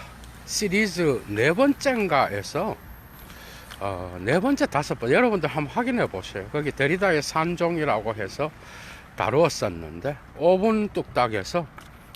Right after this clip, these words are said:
어, 오 분 만에 철학 개념 하나에서, 죄송합니다. 오 분 뚝딱 선생님이 들으면, 어,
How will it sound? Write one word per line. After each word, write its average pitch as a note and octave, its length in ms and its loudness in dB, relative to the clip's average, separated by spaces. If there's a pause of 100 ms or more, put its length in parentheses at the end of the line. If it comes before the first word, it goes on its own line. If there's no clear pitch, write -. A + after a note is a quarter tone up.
(440)
어, F3 360 -6
오 F3+ 160 6
분 G#3+ 160 2
만에 E3 300 4
철학 F3 400 0
개념 B2+ 400 0
하나에서, G2+ 600 -4 (600)
죄송합니다. A#2+ 680 0 (240)
오 D3+ 160 4
분 E3 160 0
뚝딱 B2 300 -2
선생님이 B2+ 600 0
들으면, A2+ 440 0 (640)
어, G2 220 -2